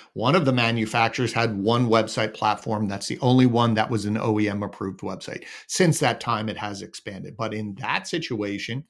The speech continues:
they would say, "I don't like the design. I look like everyone else." And they would go out and buy a second website and have more flexibility in the design. They'd still keep the manufacturer website,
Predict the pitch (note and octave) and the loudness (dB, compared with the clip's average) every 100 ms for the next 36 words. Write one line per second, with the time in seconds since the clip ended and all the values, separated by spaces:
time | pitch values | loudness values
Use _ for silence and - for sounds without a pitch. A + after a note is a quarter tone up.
0 | _ _ _ - - A2+ A2 A2 A2 A2 | _ _ _ -16 -6 -2 -2 -2 -2 -2
1 | G#2+ A2+ B2+ B2 B2 C3+ A#2 B2 A2+ G#2+ | 0 -2 0 0 0 0 -2 0 0 -2
2 | G#2+ A2 - _ - A2+ A2 A#2+ A#2 A#2 | -2 -4 -8 _ -4 0 4 2 2 -2
3 | A2+ G#2 G#2 B2+ C3+ C3 G2 G#2 - _ | -2 -4 0 2 4 2 0 -4 -10 _
4 | - _ C3 A#2 A#2+ B2 A#2+ B2+ A2+ B2 | -20 _ -2 2 2 2 2 4 2 0
5 | C3 G#2 G#2+ A2+ G#2+ - - A3+ A3 E3+ | -2 0 2 2 0 -2 -2 -2 -2 -4
6 | A#2+ A2 G#2 G2+ G#2+ G2+ A2+ - _ _ | -2 -2 -2 -6 -8 -8 -8 -12 _ _
7 | _ _ - G#2+ A#2 A#2 A#2 A#2 - A#2 | _ _ -14 -6 -4 0 2 2 0 -2
8 | - A2+ A2 A2+ A2 A#2 C3 D3+ E3 G3+ | -2 -4 0 0 0 0 0 0 2 2
9 | A#2+ C3 B2+ A2+ A2 - C3+ E3 F3+ E3+ | 4 2 4 2 0 0 2 2 2 -2
10 | E3+ D#3 E3+ F3+ - A#2+ B2+ C#3+ D#3+ D#3+ | -2 0 2 0 -6 -4 -2 0 -2 -2
11 | E3 - A2+ A2 A2+ A#2 A2+ | -2 0 2 2 2 -2 -2